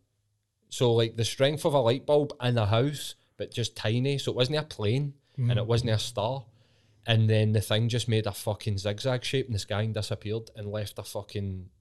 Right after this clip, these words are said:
Speaker 1: like, white light, li-, lightning. And me and my cousin turned around, looked at each other, and just ran separate
Speaker 2: Wow.
Speaker 1: directions. I ran home, he ran home.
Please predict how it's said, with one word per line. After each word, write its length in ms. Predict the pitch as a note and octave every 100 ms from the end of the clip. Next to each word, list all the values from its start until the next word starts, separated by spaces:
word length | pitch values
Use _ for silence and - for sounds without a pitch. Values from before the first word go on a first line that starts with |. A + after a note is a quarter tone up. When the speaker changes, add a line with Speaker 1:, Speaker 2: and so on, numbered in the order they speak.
| _
Speaker 1:
like, 220 | G#2 F#2+ - _ _
white 420 | G#2 G2 A2+ A#2
light, 320 | G2+ A2 B2 A2+
li-, 140 | G#2
lightning. 520 | G2+ A#2 B2+ D#3+ F3 - _ _ _ _ _
And 220 | G#2 G2+
me 140 | G#2+
and 80 | G#2+
my 80 | G#2
cousin 360 | - A2 G#2 G#2
turned 260 | G#2+ G#2+
around, 180 | G#2+ G2+
looked 220 | G#2+ -
at 60 | A2
each 220 | C3 -
other, 220 | C3 C#3 - - _ _ -
and 140 | F#2+
just 200 | G#2 G2
ran 420 | F2+ F2 G2 A2+ - - _
separate 240 | - G#2+ A2
Speaker 2:
Wow. 120 | C3 C#3+
Speaker 1:
directions. 540 | G2 - - A#2 A#2
I 120 | A2
ran 240 | A2 A2 G2+
home, 240 | G2+ G2+
he 180 | G2 G#2
ran 220 | A2+ A2+
home. 260 | A#2 A2+